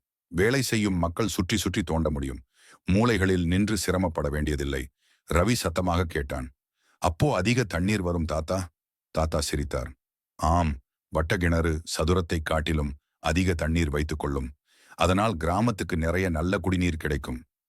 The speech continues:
மீரா மீண்டும் கேட்டாள், "அப்போ வாளியை குறைய விடுவது எப்படி தாத்தா?" "அதுதான்," தாத்தா சொன்னார். "வட்ட கிணற்றில் கயிறும் வாளியும் நடுவில் நேராக விழும்.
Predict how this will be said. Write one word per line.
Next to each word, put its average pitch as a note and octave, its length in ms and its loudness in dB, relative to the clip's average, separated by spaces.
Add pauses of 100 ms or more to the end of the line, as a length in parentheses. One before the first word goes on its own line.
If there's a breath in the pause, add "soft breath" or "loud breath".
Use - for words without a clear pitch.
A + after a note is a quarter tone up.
மீரா F#2+ 380 2
மீண்டும் F2 400 0
கேட்டாள், C#2+ 440 -4 (520 soft breath)
"அப்போ F2+ 280 2
வாளியை G2+ 420 2
குறைய A#2 320 0
விடுவது F#2 340 0
எப்படி D#2 280 -2
தாத்தா?" D#2+ 440 -4 (380)
"அதுதான்," E2+ 500 4 (220)
தாத்தா D#2 260 -2
சொன்னார். C2+ 360 -6 (460 soft breath)
"வட்ட F2+ 340 2
கிணற்றில் A#2+ 580 0
கயிறும் B2+ 400 2
வாளியும் A2 400 2
நடுவில் A2 340 0
நேராக G2 380 0
விழும். D2+ 320 -4